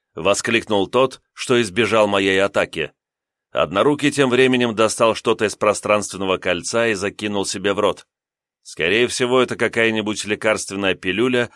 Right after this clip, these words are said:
что останавливает кровотечение и снимает боль. Но полностью прийти в чувство культисту не дала напавшая со спины сестра.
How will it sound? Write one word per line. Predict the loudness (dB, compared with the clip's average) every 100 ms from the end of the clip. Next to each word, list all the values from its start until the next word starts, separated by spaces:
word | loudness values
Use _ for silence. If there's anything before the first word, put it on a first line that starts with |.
| _
что | -20 0 0
останавливает | 2 0 0 0 0 0 0
кровотечение | -2 -4 -2 -4 -2 0 0 -2 -4 _ -6
и | -4
снимает | -4 -4 0 2 2 0
боль. | 0 0 -2 _ _ _ _ _ _ _ -8
Но | 0 0
полностью | 2 2 4 0 -2 -2
прийти | 0 0 -2
в | -4
чувство | -4 -6 -2 -2
культисту | -2 -6 -2 -4 -2 -2
не | 0
дала | 2 4 4
напавшая | 2 0 0 0 -4
со | -4
спины | -6 -4 -4
сестра. | -4 -6 -2 -2 -2